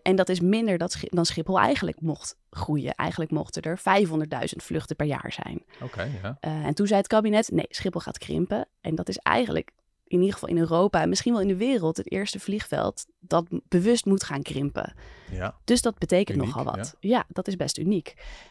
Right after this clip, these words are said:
Speaker 1: En vlak voor de jaarwisseling, eh, zei minister Harbers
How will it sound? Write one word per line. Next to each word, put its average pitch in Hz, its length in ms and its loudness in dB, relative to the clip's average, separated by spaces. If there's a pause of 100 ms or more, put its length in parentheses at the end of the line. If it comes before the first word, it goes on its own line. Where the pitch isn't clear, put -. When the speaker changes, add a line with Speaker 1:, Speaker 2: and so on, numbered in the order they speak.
Speaker 1:
En 160 260 0
vlak 196 260 -2
voor 170 120 0
de 165 60 2
jaarwisseling, 240 840 0
eh, 220 120 -6 (200)
zei 190 220 0
minister 185 380 2
Harbers 175 600 -4